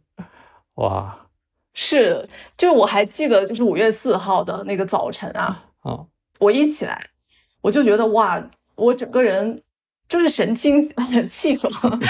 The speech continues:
Speaker 2: 然后我就觉得，哇，我好像能量满满的状态。我感受了一下我当时的那个身体，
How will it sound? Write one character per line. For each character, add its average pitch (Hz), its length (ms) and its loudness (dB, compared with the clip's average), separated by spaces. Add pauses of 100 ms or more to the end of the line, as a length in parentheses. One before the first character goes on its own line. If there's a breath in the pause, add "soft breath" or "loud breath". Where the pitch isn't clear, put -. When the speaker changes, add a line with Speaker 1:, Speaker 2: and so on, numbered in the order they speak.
Speaker 2:
然 - 100 -2
后 339 120 4
我 294 60 6
就 294 120 -2
觉 269 100 0
得， 302 140 2
哇， 240 220 -4 (260 loud breath)
我 254 200 4
好 233 140 -2
像 302 160 2
能 220 160 0
量 - 160 -4
满 202 180 -4
满 269 200 -2
的 - 120 -6
状 190 220 -4
态。 - 240 -12 (320 soft breath)
我 269 220 2
感 381 200 -8
受 320 160 -6
了 220 80 2
一 202 40 0
下 208 120 0
我 165 80 -4
当 208 160 0
时 226 140 -4
的 196 80 -2
那 208 160 -4
个 175 340 -4 (200)
身 285 280 0
体， - 300 -12